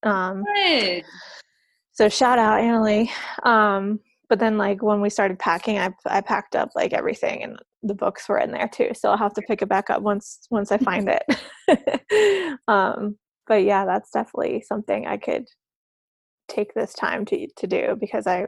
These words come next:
Speaker 1: always say, like, "I wish I had more quote unquote time
Speaker 2: I know, I
Speaker 1: to
Speaker 2: say that
Speaker 1: read."
Speaker 2: all the time, and, like, now I have more time, and I'm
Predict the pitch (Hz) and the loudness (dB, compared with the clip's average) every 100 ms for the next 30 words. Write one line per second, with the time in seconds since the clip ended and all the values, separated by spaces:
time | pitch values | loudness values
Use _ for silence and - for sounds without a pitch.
0 | - 202 196 202 190 185 202 240 247 320 | -2 0 0 -2 -2 -2 -2 -4 -4 -4
1 | 294 277 269 254 254 254 247 - 262 247 | -4 -2 -2 -2 -4 -4 -4 -4 -2 -2
2 | 226 - 233 214 - - - 240 220 202 | -2 -2 -2 -2 -8 -6 -2 0 0 -2
3 | 220 _ _ - - 262 330 370 453 233 | -6 _ _ -20 -4 2 4 4 4 2
4 | 254 214 240 247 220 196 240 285 294 294 | 2 4 4 6 6 4 4 4 2 -2
5 | 269 311 370 214 190 196 240 226 208 208 | -2 0 0 0 -2 -4 -2 -2 -4 -4
6 | 214 247 240 233 226 240 262 214 185 180 | -2 0 0 -2 0 0 0 -4 -8 -10
7 | 190 180 180 180 | -10 -10 -10 -12